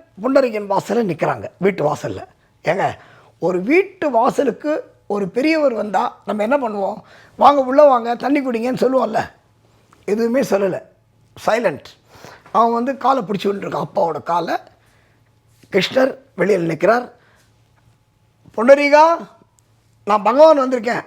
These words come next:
அப்படின்னு சொல்றார். "நீ என்றைக்கும் போற்றுகின்ற பகவான், நீ என்றைக்கும் துதிபாடி கொண்டிருக்கிற பகவான் கண்ணன் வந்திருக்கிறேன்." உள்ளேந்து ஒரு பதில் வருது. என்ன வருது?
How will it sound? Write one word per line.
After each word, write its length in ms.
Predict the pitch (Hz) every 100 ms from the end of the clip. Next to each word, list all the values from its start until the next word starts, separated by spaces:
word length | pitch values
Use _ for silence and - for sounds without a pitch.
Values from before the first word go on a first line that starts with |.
| -
அப்படின்னு 280 | 160 170 160
சொல்றார். 280 | 151 127 110 - _ _ _ _ _
"நீ 400 | 190 208 277 277
என்றைக்கும் 460 | 294 349 349 359 311
போற்றுகின்ற 400 | 285 294 302 285
பகவான், 540 | 269 247 254 285 294 285
நீ 180 | 240
என்றைக்கும் 520 | 247 294 330 - 359 349 - - -
துதிபாடி 400 | 269 302 311 294
கொண்டிருக்கிற 460 | 254 277 262 262 254
பகவான் 440 | 247 277 285 262
கண்ணன் 320 | - 254 311 294
வந்திருக்கிறேன்." 640 | 262 269 262 262 294 294 - _ _ _ _ _ _ _ _ _ _ _ _ _ -
உள்ளேந்து 380 | 247 285 285 277
ஒரு 220 | 254 233
பதில் 260 | 240 254 240
வருது. 300 | 185 151 - _
என்ன 320 | - 247 277 247
வருது? 300 | 190 156